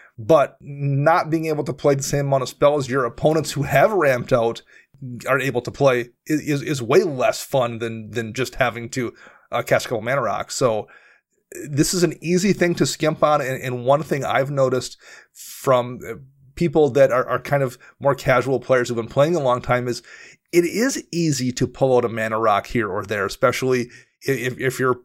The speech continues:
you're playing a color like white, where you're like, "Oh, I can get away with running, like, one or two less of these."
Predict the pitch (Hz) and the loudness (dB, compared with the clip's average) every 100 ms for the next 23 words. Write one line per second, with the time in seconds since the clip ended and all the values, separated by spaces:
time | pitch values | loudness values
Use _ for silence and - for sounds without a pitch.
0 | - 127 135 - 151 110 - 131 117 113 | -10 -4 -2 2 0 0 2 2 4 0
1 | 113 110 110 107 - 113 113 147 165 190 | -2 0 0 0 -2 0 0 -2 -2 0
2 | 165 170 165 135 135 127 123 127 120 117 | 2 0 -2 -2 2 4 4 4 0 -2
3 | 120 113 113 107 110 107 120 107 113 - | 0 -2 -2 -2 -4 -4 -4 -2 -2 -2
4 | 113 110 104 - | -6 -8 -8 -10